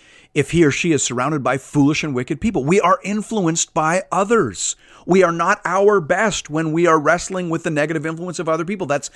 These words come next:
an aspect of human nature. We are social creatures.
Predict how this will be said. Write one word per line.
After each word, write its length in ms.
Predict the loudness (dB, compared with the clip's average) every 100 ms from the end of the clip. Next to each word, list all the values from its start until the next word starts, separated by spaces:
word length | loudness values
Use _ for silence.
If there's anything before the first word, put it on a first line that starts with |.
| -20 -20 _ _ _
an 120 | -4 0
aspect 540 | -2 -2 -4 -4 -2
of 100 | -4
human 320 | -2 -2 0
nature. 440 | -2 -2 0 2 2
We 400 | 2 2 2 -2 -8
are 140 | -8
social 520 | -6 -6 -6 -6 -10
creatures. 600 | -6 -6 -4 -6 -6 -10